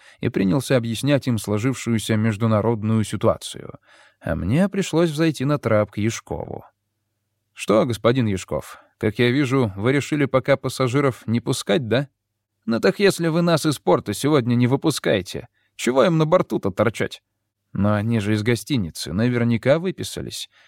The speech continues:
и податься им некуда. Кто же им дополнительную ночь оплатит?» «В принципе, Минамото-сан, это не моя забота», рубанул Яшков. «У меня приказ капитана до особого распоряжения японцев на борт не пускать». «А как же?»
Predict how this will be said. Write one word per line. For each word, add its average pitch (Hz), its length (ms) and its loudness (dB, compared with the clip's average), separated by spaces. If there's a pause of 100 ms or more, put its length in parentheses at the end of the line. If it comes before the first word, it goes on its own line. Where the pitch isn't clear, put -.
и - 120 -8
податься 98 500 0
им 180 140 2
некуда. 135 520 -2 (280)
Кто 190 220 0
же 107 140 0
им 95 120 0
дополнительную 131 720 0
ночь 110 260 -2
оплатит?» - 500 -8 (840)
«В - 120 -20
принципе, 117 480 0
Минамото-сан, 98 800 0
это 151 240 0
не 170 120 2
моя 170 300 4
забота», 120 560 -4 (220)
рубанул 113 500 2
Яшков. - 500 -6 (380)
«У - 60 -8
меня 190 260 4
приказ 151 400 2
капитана 101 800 0
до 110 220 4
особого 120 440 0
распоряжения 117 840 0
японцев 113 580 0
на 95 140 -2
борт 95 280 0
не 175 160 4
пускать». - 720 -2 (480)
«А 160 120 2
как 139 280 0
же?» 113 320 0